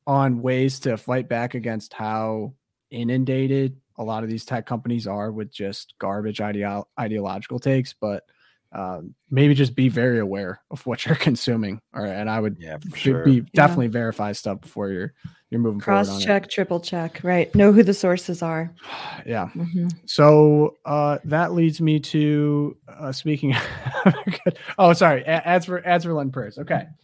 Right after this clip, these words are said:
Speaker 1: So Josh and I are making a consecration to Saint Joseph, uh,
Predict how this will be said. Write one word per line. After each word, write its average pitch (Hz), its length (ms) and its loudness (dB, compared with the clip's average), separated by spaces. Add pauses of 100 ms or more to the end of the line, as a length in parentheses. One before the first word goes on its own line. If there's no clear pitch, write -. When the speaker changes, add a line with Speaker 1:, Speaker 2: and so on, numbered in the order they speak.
(260)
Speaker 1:
So - 80 -12
Josh 147 300 4
and 175 100 2
I 160 340 4 (440)
are 131 200 4
making 131 600 2
a 123 60 -14
consecration 117 540 -4
to 110 40 -6
Saint 110 220 -8
Joseph, 104 500 -8 (480)
uh, 98 280 -10